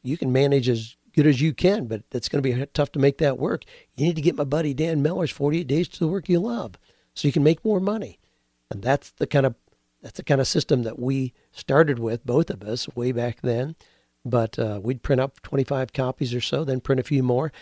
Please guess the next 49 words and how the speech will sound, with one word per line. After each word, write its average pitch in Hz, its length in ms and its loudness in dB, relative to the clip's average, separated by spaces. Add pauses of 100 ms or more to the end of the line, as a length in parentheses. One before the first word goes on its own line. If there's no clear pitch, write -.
(180)
Now, 123 200 4
each 165 280 4
one, 131 520 6
when 120 160 0
we 127 80 0
were 127 80 2
selling 143 300 0
those 127 180 0
for - 100 -10
thirty-nine 120 540 0
dollars, 110 420 -4 (240)
each 214 220 0
one 202 140 4
had 151 140 4
a 135 60 4
profit 127 420 0
of 113 140 -6
about 113 360 -6
thirty-two 131 500 0
dollars. 98 560 -4 (340)
So - 140 0
we 139 60 6
could 117 160 -2
sell 156 380 8
one 139 380 6
and 127 180 -2
print - 280 -2
six - 360 -2
more. 160 460 0 (320)
And 127 80 -2
we 160 80 4
just 233 240 -2
grew 208 140 2
the 185 80 0
business 196 360 4
like 180 200 0
that 208 240 -4
from 135 120 0
its 127 140 -2
own 165 160 6
profits. - 580 -6
I 90 60 -18
never 160 220 2
got 147 140 4
a 131 40 -2
bank 117 400 -4
loan 127 260 0
or 127 100 0
investors, 113 640 -4